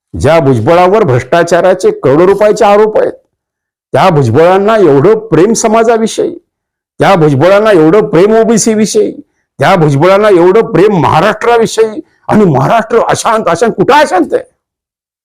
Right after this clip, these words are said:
जरांगेंचं आंदोलन यांना पेलवणार नाही, जरांगेंचं फटका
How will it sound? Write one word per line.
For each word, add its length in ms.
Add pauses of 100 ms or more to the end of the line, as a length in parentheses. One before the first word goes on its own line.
(1120)
जरांगेंचं 800
आंदोलन 640 (420)
यांना 200
पेलवणार 640
नाही, 380 (720)
जरांगेंचं 840 (100)
फटका 400